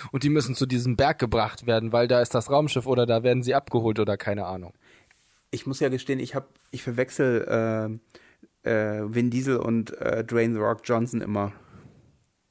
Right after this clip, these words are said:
Speaker 1: Das geht doch gar nicht.
Speaker 2: Wieso nicht? Wer ist von denen, wer ist von denen jetzt der aus Fast and Furious?
Speaker 1: Vin Diesel.
Speaker 2: Und wer ist der aus Triple X?
Speaker 1: Vin Diesel.
Speaker 2: Okay.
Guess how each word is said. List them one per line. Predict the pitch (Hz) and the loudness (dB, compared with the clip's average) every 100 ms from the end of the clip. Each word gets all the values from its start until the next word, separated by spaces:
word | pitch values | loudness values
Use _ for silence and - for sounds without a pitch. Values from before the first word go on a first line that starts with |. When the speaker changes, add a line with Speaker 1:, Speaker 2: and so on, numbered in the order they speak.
| _ _ _ _ _ _ - | _ _ _ _ _ _ -8
Speaker 1:
Das | 120 - | -6 -6
geht | - 120 - | -4 -4 -2
doch | 214 - | -4 -4
gar | 98 85 | -6 -4
nicht. | 87 | -4
Speaker 2:
Wieso | 120 110 151 | -4 0 2
nicht? | 170 107 | 2 2
Wer | 139 190 | 2 2
ist | - | 0
von | 214 185 | -2 2
denen, | 196 190 185 - - - | 2 2 -2 -6 -20 -20
wer | - 143 | -4 0
ist | 170 - | 0 0
von | 175 | 0
denen | 165 165 | 2 2
jetzt | 151 139 - | 0 -2 0
der | 139 | 0
aus | 143 | 0
Fast | - 131 - | -2 -2 -2
and | 135 | -6
Furious? | - 117 101 90 82 - - _ _ _ _ _ _ _ _ _ | -2 0 0 -2 -6 -10 -20 _ _ _ _ _ _ _ _ _
Speaker 1:
Vin | 98 117 127 | -2 0 2
Diesel. | 123 180 135 113 98 107 - | 0 0 2 2 0 -4 -2
Speaker 2:
Und | 120 | 2
wer | 135 139 | 4 2
ist | 143 | 2
der | 151 143 - 127 | 2 2 2 2
aus | 127 120 - | 2 2 -2
Triple | - - 135 64 | -6 -4 0 0
X? | 78 - - - _ _ _ _ _ _ _ _ _ - 101 | 0 -2 -8 -8 _ _ _ _ _ _ _ _ _ -14 -4
Speaker 1:
Vin | 113 131 | -2 0
Diesel. | 123 165 131 120 117 101 - _ _ _ _ _ _ _ _ _ _ | 0 0 4 4 4 0 -10 _ _ _ _ _ _ _ _ _ _
Speaker 2:
Okay. | - 151 - 165 107 | -8 -8 0 2 0